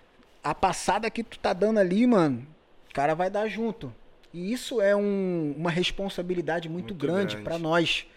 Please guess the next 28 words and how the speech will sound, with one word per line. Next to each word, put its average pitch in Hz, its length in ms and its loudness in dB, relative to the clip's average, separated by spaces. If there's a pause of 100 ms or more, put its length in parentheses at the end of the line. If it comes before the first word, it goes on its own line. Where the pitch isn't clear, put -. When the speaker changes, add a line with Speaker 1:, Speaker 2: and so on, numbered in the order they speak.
(240)
Speaker 1:
entendeu? 139 340 2
Porque 180 160 -10
se 156 120 -10
a - 20 -8
gente 170 220 -8
der 147 100 -2
uma 185 140 0
passada 170 420 -2
errada, 147 460 0 (340)
às 143 160 -4
vezes, 180 380 0
sem - 360 -6
querer, 202 320 4
a 202 60 4
gente 202 240 -6
vai 180 220 -2
também 190 460 -2
fazer 190 360 -4
com 196 140 -10
que 202 100 -10
o 190 60 -8
cara 185 240 -4
dê 170 240 2
aquela 185 280 -4
passada 147 440 -6
errada. 123 400 -8 (320)
Speaker 2:
Justamente. 117 440 -12
Speaker 1:
Então, 156 440 0